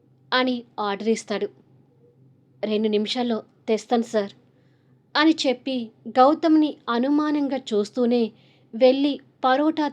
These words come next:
తీసుకొచ్చి పెడుతుంది. "నేను పూరి ఆర్డర్ చేస్తే పరోటా తెచ్చావేంటి?" అంటూ రివర్స్ అవుతాడు. ఆ మాటలకు ఆశ్చర్యపోయి గౌతమ్ కావాలని చేస్తున్నాడని తాన్యాకు అర్థమై,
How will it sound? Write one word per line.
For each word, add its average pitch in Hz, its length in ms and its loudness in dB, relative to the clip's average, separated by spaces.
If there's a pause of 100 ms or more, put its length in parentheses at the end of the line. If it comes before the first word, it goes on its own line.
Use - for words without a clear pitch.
తీసుకొచ్చి 208 400 -8
పెడుతుంది. 208 520 -4 (1700)
"నేను 247 280 4 (120)
పూరి 277 360 4 (120)
ఆర్డర్ 254 320 2
చేస్తే 247 420 0 (500)
పరోటా 302 380 4
తెచ్చావేంటి?" 277 680 2 (1000)
అంటూ 220 340 -4
రివర్స్ 214 440 -6
అవుతాడు. 202 360 -6 (880)
ఆ 226 160 2
మాటలకు 240 540 -6 (360)
ఆశ్చర్యపోయి 233 680 -2 (640)
గౌతమ్ 285 480 2 (140)
కావాలని 277 600 -2 (120)
చేస్తున్నాడని 233 580 -2 (280)
తాన్యాకు 262 580 -2
అర్థమై, 226 340 -2